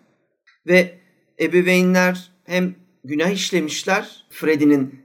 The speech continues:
o yüzden aileleri Freddy cezalandırıyor. Hem de bu cezalandırma sırasında hala biz ailelerin, e, anne babaların hala kötü durumda olduğunu, alkolik, ilaç bağımlısı vesaire olduğunu görüyoruz.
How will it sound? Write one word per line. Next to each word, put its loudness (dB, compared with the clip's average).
o 0
yüzden 0
aileleri 2
Freddy -8
cezalandırıyor. 0
Hem -2
de -2
bu -4
cezalandırma 2
sırasında -2
hala 0
biz -6
ailelerin, 0
e, -4
anne 2
babaların 0
hala 0
kötü -6
durumda 2
olduğunu, -2
alkolik, -2
ilaç 0
bağımlısı 0
vesaire 2
olduğunu 0
görüyoruz. -4